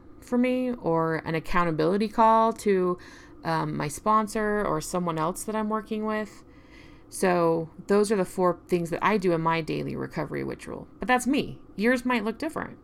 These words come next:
and that's totally great, because you need to find something that really, really works for you. Uh, the second piece of, of these kind of rituals and routines is a relapse contract. Now,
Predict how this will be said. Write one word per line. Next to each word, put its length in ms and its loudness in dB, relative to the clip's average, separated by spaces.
and 120 2
that's 240 2
totally 640 2
great, 420 -4
because 260 0
you 60 0
need 140 2
to 40 0
find 240 0
something 460 -4
that 180 -2
really, 480 0
really 320 -2
works 260 -6
for 140 -10
you. 300 -8
Uh, 160 0
the 100 -2
second 400 4
piece 420 2
of, 200 0
of 180 0
these 240 4
kind 180 0
of 160 2
rituals 460 2
and 100 -2
routines 500 -4
is 140 0
a 80 0
relapse 520 -2
contract. 640 -8
Now, 280 4